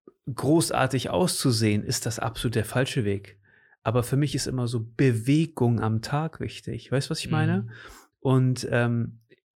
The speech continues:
Speaker 1: ich, ähm, find diese, diese ganze Theorie hinter so Pharma-Strength in-, interessant.
Speaker 2: Mhm.
Speaker 1: Weißt du? Dass man, dass ein Bauer, ne, ein Farmer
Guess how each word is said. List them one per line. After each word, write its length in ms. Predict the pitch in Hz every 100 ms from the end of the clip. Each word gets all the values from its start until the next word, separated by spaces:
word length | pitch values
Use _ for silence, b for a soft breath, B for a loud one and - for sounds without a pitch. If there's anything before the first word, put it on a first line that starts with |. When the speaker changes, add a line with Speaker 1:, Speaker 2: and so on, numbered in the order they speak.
| _ -
Speaker 1:
ich, 260 | 120 -
ähm, 580 | 117 113 113 110 110 101
find 320 | - - 147 143
diese, 280 | 123 120
diese 240 | - 120 117
ganze 280 | 127 - -
Theorie 380 | 135 123 127
hinter 220 | 120 120 113
so 120 | 113
Pharma-Strength 1000 | - 143 143 117 107 - 113 104 107 -
in-, 140 | 113 -
interessant. 600 | 117 110 113 - 113 123
Speaker 2:
Mhm. 240 | 120 113 117 B -
Speaker 1:
Weißt 200 | 113 -
du? 140 | 151 B B -
Dass 240 | 113 -
man, 360 | 120 113 113 B B B
dass 200 | - 95
ein 340 | - 107 107 120 120 117
Bauer, 480 | 120 135 156 175
ne, 120 | 156 120
ein 140 | 113
Farmer 640 | - - 123 139 151 175